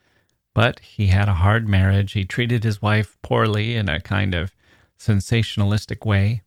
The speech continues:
And there are some possible reasons for his behavior that we'll entangle further when we get there. But remember this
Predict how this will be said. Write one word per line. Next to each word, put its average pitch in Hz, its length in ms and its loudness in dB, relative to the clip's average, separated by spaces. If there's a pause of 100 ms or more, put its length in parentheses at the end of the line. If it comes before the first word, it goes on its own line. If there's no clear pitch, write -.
(420)
And 113 120 2
there 107 80 4
are - 20 2
some 117 200 -2
possible 151 420 -2
reasons 123 500 -2
for 107 160 -4
his 98 140 0
behavior 95 480 0
that 110 180 -6
we'll 92 340 0 (480)
entangle 104 540 2
further 98 480 0
when 107 180 -2
we 85 100 -8
get 104 220 -4
there. - 280 -6 (360)
But 85 140 -2
remember 147 480 0
this 113 540 -6